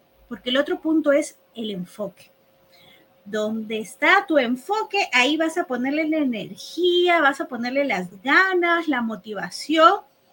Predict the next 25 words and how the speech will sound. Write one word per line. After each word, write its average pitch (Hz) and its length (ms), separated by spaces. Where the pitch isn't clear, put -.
y 254 160
eso 320 140
es 349 60
lo 349 100
que 208 100
te 214 100
va 240 140
a 240 40
dar 240 180
fruto. 220 500
Y 302 100
vas 359 240
a 370 60
hacer 349 420
que 254 140
lo 240 200
invisible, 247 1400
que 262 100
aparentemente 381 1000
esté 330 240
invisible, 330 720
empiece 240 460
a 240 60
hacerse 226 380
visible. 180 680